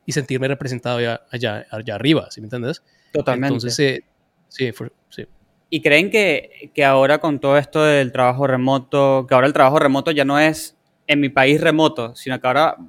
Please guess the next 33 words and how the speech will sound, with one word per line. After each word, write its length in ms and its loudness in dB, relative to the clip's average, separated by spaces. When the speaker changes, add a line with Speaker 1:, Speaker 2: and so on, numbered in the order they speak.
Speaker 2:
muchas 340 -6
veces 320 -2
remoto 640 2
y 260 0
te 120 -4
dicen, 280 -2
"Bueno, 240 -2
si 120 -18
estás 240 0
a 120 0
tres, 220 -4
cuatro 460 0
horas 640 -2
de 80 -4
diferencia, 880 -2
como 260 -6
que 200 -8
está 340 -6
todo 220 -2
bien"? 240 -4
Eh, 840 2
¿creen 240 0
que 80 -4
s-, 300 -8
que 80 -8
sea 200 -2
algo 180 -2
positivo, 580 -2
que 100 -6
las 120 -8
cosas 220 -12
estén 160 -10
cambiando? 340 -2